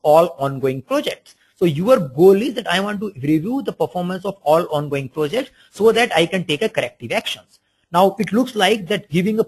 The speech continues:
performance of a complete project into a one story is difficult. Then you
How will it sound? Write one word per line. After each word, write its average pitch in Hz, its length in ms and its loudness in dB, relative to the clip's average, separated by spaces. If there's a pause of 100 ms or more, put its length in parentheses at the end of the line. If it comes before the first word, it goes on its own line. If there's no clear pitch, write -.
performance 185 600 -2
of 170 200 -4
a - 20 -8
complete 175 460 -4
project 170 400 -2
into 165 180 -4
a 175 40 0
one 175 260 -2
story 156 300 -4
is 131 80 -6
difficult. 190 500 -6 (320)
Then 175 240 0
you 269 260 2